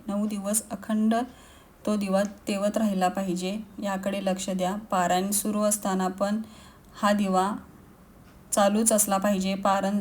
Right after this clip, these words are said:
सुरू असताना धूप, दीप हे सगळं लावून, देवीला लाल फुले अर्पण करून, ग्रंथाला लाल फुले अर्पण करून, मग पारायणाला सुरुवात करायची आहे. ग्रंथाला हळदी, कुंकू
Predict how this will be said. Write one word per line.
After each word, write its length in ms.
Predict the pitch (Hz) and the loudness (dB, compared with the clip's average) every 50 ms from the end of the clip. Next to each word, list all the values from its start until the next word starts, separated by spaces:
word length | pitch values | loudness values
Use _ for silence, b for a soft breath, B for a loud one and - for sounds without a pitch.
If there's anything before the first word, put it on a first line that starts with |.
| 196 - | -2 -4
सुरू 260 | - - - 220 214 220 | -6 -4 -2 0 4 4
असताना 540 | 220 214 214 214 - 196 196 196 190 190 | 4 4 4 2 0 0 0 2 0 0
धूप, 380 | 190 190 190 214 214 214 202 190 | 0 0 0 0 0 0 -2 -4
दीप 480 | 196 190 196 208 208 214 208 208 196 - - B B B B B B B B B B B B - - | -4 -4 -2 -2 -2 0 0 -2 -4 -6 -10 B B B B B B B B B B B B -4 0
हे 100 | 220 220 | 0 2
सगळं 340 | 240 220 208 202 220 226 226 | 2 2 2 4 4 6 6
लावून, 460 | 220 214 202 202 208 214 220 220 226 - - - - - - - | 6 4 4 2 2 2 2 2 0 0 -4 -10 -18 -20 -14 -10
देवीला 480 | - 208 202 202 202 208 202 202 202 202 | -6 -2 -2 0 0 0 2 2 2 2
लाल 240 | 202 196 196 208 214 214 - | 2 2 2 2 0 0 -2
फुले 160 | 220 214 208 | -2 0 2
अर्पण 400 | 208 196 190 190 190 220 226 226 | 2 2 2 2 0 0 2 2
करून, 400 | 220 214 196 190 190 196 196 196 202 - - - - - - - - 214 | 2 2 0 0 0 -2 -2 -4 -6 -8 -12 -18 -20 -20 -18 -10 -6 -2
ग्रंथाला 480 | 202 208 202 202 202 247 240 240 240 240 | 0 2 2 2 2 2 2 4 4 4
लाल 220 | 226 208 202 208 202 - | 4 4 2 2 0 -2
फुले 160 | 214 202 202 | -2 -2 -2
अर्पण 440 | - - 202 190 190 - 214 208 208 | -2 -2 -4 -4 -2 -2 -2 -2 -2
करून, 400 | 208 - 202 190 190 202 202 202 208 B B B B B B B | -2 -2 -2 0 -2 -2 -2 -4 -6 B B B B B B B
मग 160 | 202 226 262 | 4 4 4
पारायणाला 640 | 262 262 - 226 208 202 202 196 196 202 196 190 208 | 4 4 2 2 2 2 0 0 -2 -2 0 0 0
सुरुवात 380 | 214 - 202 190 180 185 185 185 - - | 0 0 -2 -4 -2 -2 -2 -4 -4 -4
करायची 340 | 190 190 190 190 190 196 | -4 -2 -2 -2 -2 -4
आहे. 240 | 190 190 190 202 208 | -4 -2 -2 -2 -2
ग्रंथाला 560 | 208 208 196 190 190 185 190 196 190 190 196 | -2 -2 -2 -2 -2 -2 -2 -2 -2 -2 -2
हळदी, 380 | 196 196 196 190 190 185 208 208 | -2 -2 -2 -2 0 0 0 -2
कुंकू 560 | 202 - 208 196 185 185 - 190 196 196 196 | -2 -2 -2 -2 -2 -4 -6 -6 -6 -6 -6